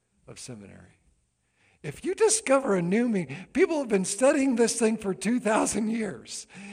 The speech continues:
If you discover something new, a new interpretation of it, you're wrong, you've missed it. I mean, a lot of hands shot up.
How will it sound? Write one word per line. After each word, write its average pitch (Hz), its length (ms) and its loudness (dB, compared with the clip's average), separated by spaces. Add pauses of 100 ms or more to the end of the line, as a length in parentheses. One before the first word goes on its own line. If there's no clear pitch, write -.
(120)
If 185 200 -4
you 339 160 4
discover 220 680 2
something 220 600 0 (220)
new, 196 680 2
a 175 120 -2
new 190 560 2
interpretation 190 920 -2
of 202 120 -2
it, 226 220 -2 (280)
you're 262 280 2
wrong, 302 440 4
you've 254 260 -2
missed 254 360 -2
it. 123 180 -8 (1000)
I 175 100 -2
mean, 196 160 4
a 196 80 6
lot 226 260 6
of 214 80 4
hands 214 340 4
shot 143 300 -2
up. 107 260 -14